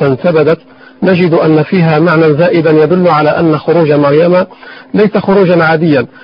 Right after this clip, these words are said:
بل خروج شديد فيه طرح واعتزال وند لقومها، وكأن أهلها وعشيرتها وقومها شيئا منبوذا غير مرغوب فيه بالنسبة لها، أخذته وألقته بشدة بعيدا عنها تخلصا منه،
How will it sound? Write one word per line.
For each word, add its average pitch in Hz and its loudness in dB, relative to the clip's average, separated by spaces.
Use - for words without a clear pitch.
بل 160 -2
خروج 165 2
شديد 170 0
فيه 160 0
طرح 180 -4
واعتزال 170 0
وند 165 0
لقومها، 165 0
وكأن 180 0
أهلها 180 0
وعشيرتها 160 0
وقومها 175 0
شيئا 180 -2
منبوذا 175 2
غير 175 2
مرغوب 170 0
فيه 156 -2
بالنسبة 160 0
لها، 139 -2
أخذته 180 0
وألقته 170 0
بشدة 160 -2
بعيدا 160 0
عنها 165 0
تخلصا 160 -2
منه، 143 0